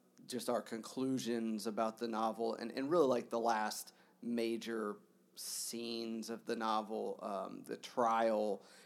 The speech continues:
and then, um, the, I guess the final chapter, we'll probably talk a lot about that because it really,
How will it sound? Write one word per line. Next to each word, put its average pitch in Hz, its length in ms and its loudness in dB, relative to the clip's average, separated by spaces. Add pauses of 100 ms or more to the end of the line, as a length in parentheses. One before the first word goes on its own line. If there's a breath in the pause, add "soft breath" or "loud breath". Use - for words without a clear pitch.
(220 loud breath)
and 110 220 -2
then, 101 400 -2 (380 soft breath)
um, 57 320 -4 (240)
the, 110 140 -6 (120)
I 120 60 0
guess 107 220 -4
the 110 120 -10
final 104 460 -4
chapter, 101 500 -2
we'll 110 140 -6
probably - 280 -2
talk - 240 -6
a - 40 -8
lot 55 180 -4
about 55 280 -6
that 53 320 -4
because 110 260 -10
it - 100 -6
really, 107 360 -6